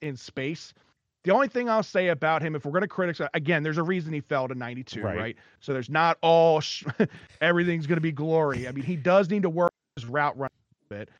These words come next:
Speaker 1: Uh, his breaks are very rounded. He takes poor angles at times. So there's that. Uh, he, as fast as he is, he kinda lacks separation, uh, quickness.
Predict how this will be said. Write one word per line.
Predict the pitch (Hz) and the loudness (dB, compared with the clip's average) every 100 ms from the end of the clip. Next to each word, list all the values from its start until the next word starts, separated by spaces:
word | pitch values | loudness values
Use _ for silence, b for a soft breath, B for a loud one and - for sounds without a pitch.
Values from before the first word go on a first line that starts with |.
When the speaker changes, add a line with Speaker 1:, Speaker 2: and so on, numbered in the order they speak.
| - | -8
Speaker 1:
Uh, | 113 113 110 107 - | -4 -2 -2 -4 -8
his | 135 151 | -6 -6
breaks | - 143 160 165 | -4 0 2 2
are | 175 | -2
very | 123 147 160 | 0 2 2
rounded. | 156 156 156 156 151 | 2 0 2 0 0
He | 143 | -4
takes | - 143 - | -4 -6 -6
poor | - 156 156 | -2 0 0
angles | 151 147 143 117 | -2 -4 -6 -8
at | 120 | -10
times. | - 127 127 | -8 -6 -8
So | 120 | -8
there's | 131 151 131 | -6 -4 -4
that. | 131 120 117 - B _ - | -4 -2 -4 -6 B _ -6
Uh, | 123 117 120 | -4 -2 -4
he, | 151 156 | -4 -4
as | 156 | -6
fast | - 180 202 208 | 0 2 4 2
as | 208 | 0
he | 190 180 | 0 2
is, | 180 190 196 - b b _ _ _ _ | 2 2 0 -4 b b _ _ _ _
he | 190 | -8
kinda | 160 196 190 | 0 2 2
lacks | 151 147 165 175 | 0 0 0 -2
separation, | - - 165 160 147 139 160 - 185 190 196 - | -8 -2 -2 0 -2 0 -2 -2 -2 -4 -8 -4
uh, | 139 127 123 | -2 0 -4
quickness. | - 196 208 196 - | -4 -6 -4 -8 -8